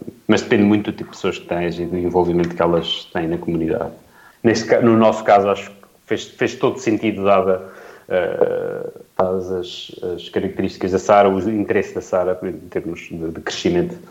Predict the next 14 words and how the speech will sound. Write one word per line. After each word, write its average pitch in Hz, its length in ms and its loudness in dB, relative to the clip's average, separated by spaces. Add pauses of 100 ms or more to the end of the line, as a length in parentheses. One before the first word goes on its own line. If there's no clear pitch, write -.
(500)
e 85 600 0
o 87 120 0
tipo - 240 0
de 95 60 6
envolvimento 87 460 4
que - 80 0
a - 20 6
O 87 120 6
L 85 140 4
D 85 100 -6
tem 82 240 -6
na, 80 220 -8
na 82 100 -8
comunidade. 80 500 -8